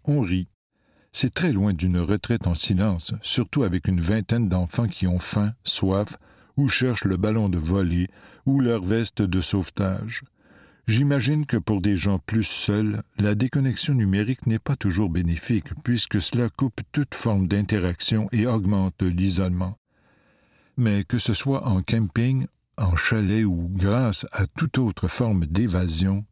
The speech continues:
l'idée demeure principalement de nourrir son esprit avec autre chose que le contenu des réseaux sociaux.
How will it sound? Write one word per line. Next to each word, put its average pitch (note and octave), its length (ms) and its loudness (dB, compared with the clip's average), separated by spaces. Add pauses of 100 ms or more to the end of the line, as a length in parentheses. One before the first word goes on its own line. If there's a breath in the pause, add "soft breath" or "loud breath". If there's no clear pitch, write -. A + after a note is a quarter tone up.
(120)
l'idée A#2 440 2
demeure F#2 380 0
principalement G#2 720 0
de F2 100 0
nourrir G2 560 2
son F2 240 0
esprit F#2+ 560 -2
avec G#2 340 0
autre B2+ 280 0
chose F#2+ 340 0
que G#2 120 0
le G2 120 2
contenu G#2 460 0
des F2+ 140 0
réseaux F2+ 340 2
sociaux. G#2 500 -2